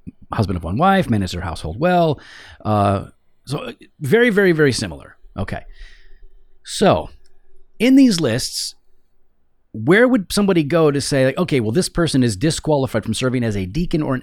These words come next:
elder because of their past sins"? Where, what, what,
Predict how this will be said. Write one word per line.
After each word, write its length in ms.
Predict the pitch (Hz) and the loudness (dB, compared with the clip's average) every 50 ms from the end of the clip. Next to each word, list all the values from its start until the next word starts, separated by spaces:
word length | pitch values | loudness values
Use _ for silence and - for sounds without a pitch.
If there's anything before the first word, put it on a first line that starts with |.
| - | -6
elder 540 | - 131 127 120 107 95 80 76 71 101 - _ _ _ _ _ _ _ _ _ _ _ _ _ _ _ _ _ _ _ _ _ _ _ _ _ _ _ _ _ _ _ _ _ _ _ _ _ _ _ _ _ _ _ _ _ _ _ _ _ _ _ _ _ _ _ _ _ _ _ | -4 -2 -2 -2 -2 -4 -6 -8 -10 -12 -16 _ _ _ _ _ _ _ _ _ _ _ _ _ _ _ _ _ _ _ _ _ _ _ _ _ _ _ _ _ _ _ _ _ _ _ _ _ _ _ _ _ _ _ _ _ _ _ _ _ _ _ _ _ _ _ _ _ _ _
because 260 | 135 117 - 131 110 | -4 -2 0 0 0
of 80 | 117 107 | 0 0
their 100 | 113 104 | 0 0
past 240 | - 107 101 95 | 0 0 -2 -2
sins"? 160 | - 87 82 95 | -4 -8 -6 -4
Where, 120 | 117 120 | -4 -4
what, 280 | 117 - 113 117 - - | -6 -6 -10 -10 -10 -10
what, 260 | 107 95 120 123 - | -10 -6 -6 -8 -8